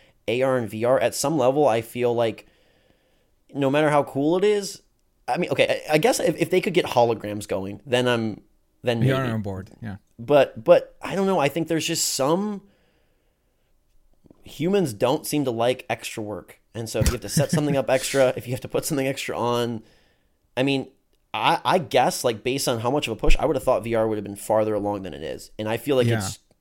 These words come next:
Speaker 1: continuously regressing.
Speaker 2: Yeah, that's interesting 'cause I, I feel like A R is definitely, uh, the one where I feel like it, it, out of those, if it was to be successful, I think A R, just because of, like, Pokemon Go and still, I,
Speaker 1: Mm,
Speaker 2: I, I can
Speaker 1: mm-hmm.
Speaker 2: see a lot of, like, commercial application,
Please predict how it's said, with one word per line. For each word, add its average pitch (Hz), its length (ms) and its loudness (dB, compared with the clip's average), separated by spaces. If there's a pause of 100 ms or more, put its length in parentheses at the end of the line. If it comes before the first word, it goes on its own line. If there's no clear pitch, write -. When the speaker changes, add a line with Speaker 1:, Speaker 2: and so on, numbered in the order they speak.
(120)
Speaker 1:
continuously 113 680 -6
regressing. - 1000 -12 (1040)
Speaker 2:
Yeah, 131 140 0
that's 151 180 -6
interesting 127 420 -6
'cause 117 260 -4
I, 131 220 -4
I 131 80 -4
feel 240 160 -6
like 269 180 -4
A 165 120 -2
R 143 240 -4
is 127 100 -8
definitely, 117 720 -6
uh, 98 280 -6 (200)
the 110 140 -6
one 113 260 -2
where 107 220 -2
I 104 80 -4
feel 113 180 -8
like 104 220 -10 (100)
it, - 140 -10 (100)
it, 135 220 -6
out 127 180 -4
of 120 120 -10
those, 113 360 -6
if 117 220 -10
it 110 100 -10
was 104 280 -10
to - 120 -8
be 107 140 -6
successful, 113 500 -8
I 107 60 -4
think 107 260 -8
A 107 140 -4
R, 131 180 -6
just 127 160 -8
because 131 240 -6
of, 120 60 -4
like, 107 120 -8
Pokemon 120 460 -6
Go 151 320 -4
and 127 180 -8
still, 143 460 -4 (260)
I, 123 40 -6
Speaker 1:
Mm, 123 240 -2
Speaker 2:
I, - 60 -2
I 127 180 -4
can 135 80 -4
Speaker 1:
mm-hmm. 131 100 -2
Speaker 2:
see 139 160 -4
a 180 80 -2
lot 151 220 -6
of, 143 80 -12
like, 135 160 -8
commercial 123 500 -6
application, 110 880 -6